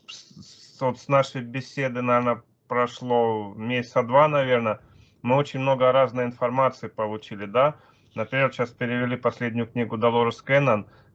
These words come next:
Там целая глава посвящена, э, Пожирателю миров. Я еще, правда, не читал ее, да. Потом, э,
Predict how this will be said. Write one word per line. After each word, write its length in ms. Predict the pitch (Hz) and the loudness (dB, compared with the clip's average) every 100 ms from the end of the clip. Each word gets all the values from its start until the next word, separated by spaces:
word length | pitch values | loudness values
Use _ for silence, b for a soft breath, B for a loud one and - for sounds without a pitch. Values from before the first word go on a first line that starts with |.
| _ | _
Там 260 | 123 127 120 | 6 6 2
целая 320 | 131 127 123 | 4 6 4
глава 360 | 120 127 139 131 | 4 4 6 4
посвящена, 1300 | - 113 - 117 - 117 120 127 120 107 110 104 | 2 0 0 -12 -12 -6 0 2 2 0 0 0
э, 20 | - | 0
Пожирателю 640 | 113 107 117 131 123 117 | -2 0 2 0 0 -6
миров. 360 | 120 113 107 98 110 | -2 -2 -2 -4 -2
Я 180 | 113 | 0
еще, 260 | 113 107 110 | 0 -8 -10
правда, 460 | 113 117 110 113 110 | -2 0 0 -4 -4
не 220 | 117 113 | -8 -8
читал 380 | - - 180 147 | -6 0 0 0
ее, 180 | 104 95 | -2 -2
да. 260 | 117 156 - b b b b _ | 0 0 -4 b b b b _
Потом, 480 | 117 120 151 151 127 | -2 4 4 4 -2
э, 420 | 123 120 113 107 | 0 2 2 -2